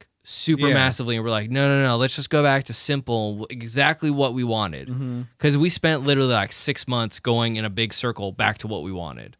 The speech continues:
Speaker 2: Yeah.
Speaker 1: So I would just keep hounding them.
Speaker 2: It already sucks.
Speaker 1: Yeah, I know. Uh, d-, uh,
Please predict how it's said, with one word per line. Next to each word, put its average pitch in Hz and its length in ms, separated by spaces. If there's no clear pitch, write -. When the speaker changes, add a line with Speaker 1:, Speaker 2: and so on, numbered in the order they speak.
Speaker 2:
Yeah. 98 380
Speaker 1:
So 113 320
I 123 100
would 185 140
just 143 180
keep 131 160
hounding 143 380
them. 85 260
Speaker 2:
It 139 160
already 170 200
sucks. 156 680
Speaker 1:
Yeah, 185 300
I 151 80
know. 170 320
Uh, 143 60
d-, 139 140
uh, 127 260